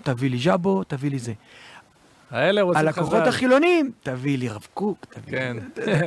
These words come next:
Speaker 1: זה מעניין.
Speaker 2: <laughs> ב-, בהחלט מעניין. אה, יש לי פה שני ספרי נאומים, אני מאוד אוהב נאומים, אני כזה, כזה, קשור קצת לתחום, וגם נאומים, אה, ישראלים, וגם נאומים ששינו את העולם. תן לנו לסיום נאום אחד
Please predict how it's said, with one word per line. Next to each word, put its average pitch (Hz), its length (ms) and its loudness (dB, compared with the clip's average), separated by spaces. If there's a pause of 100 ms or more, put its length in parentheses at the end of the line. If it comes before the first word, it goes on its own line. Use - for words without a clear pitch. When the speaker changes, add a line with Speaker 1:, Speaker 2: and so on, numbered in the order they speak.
(160)
Speaker 1:
זה 139 120 -6
מעניין. 151 420 0
Speaker 2:
<laughs> - 80 -12
ב-, 135 280 -4
בהחלט 135 360 -6
מעניין. 120 460 -6 (320)
אה, 135 100 -2
יש 147 280 -4
לי 220 60 -6
פה 170 200 -2
שני 170 200 -4
ספרי 156 340 -6
נאומים, 147 380 -4
אני 143 180 -2
מאוד 151 340 2
אוהב 147 220 2
נאומים, 139 420 -2
אני 117 100 -4
כזה, 110 400 -8
כזה, 113 520 -4 (180)
קשור 240 300 0
קצת 190 160 -2
לתחום, 175 340 2 (420)
וגם 135 1160 2
נאומים, 147 600 -4
אה, 135 40 -6
ישראלים, 131 760 0
וגם 147 260 0
נאומים 139 300 -6
ששינו 151 360 -4
את 139 100 -4
העולם. 156 400 2 (320)
תן 190 180 4
לנו 208 200 2
לסיום 202 760 2 (160)
נאום 185 520 0
אחד 208 420 2